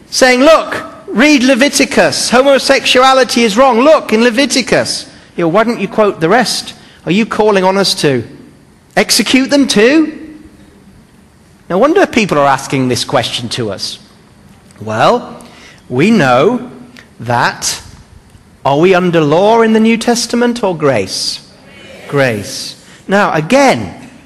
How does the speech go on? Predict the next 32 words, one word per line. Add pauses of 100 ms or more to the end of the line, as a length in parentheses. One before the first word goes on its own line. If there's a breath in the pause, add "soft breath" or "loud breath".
(220)
what
was
the
purpose
of
the
law? (720 soft breath)
My
book
is
coming
out
next
weekend
called
No
More
Law. (520 loud breath)
And
in
that
book,
one
of
the
most
important
things
that
I
talk
about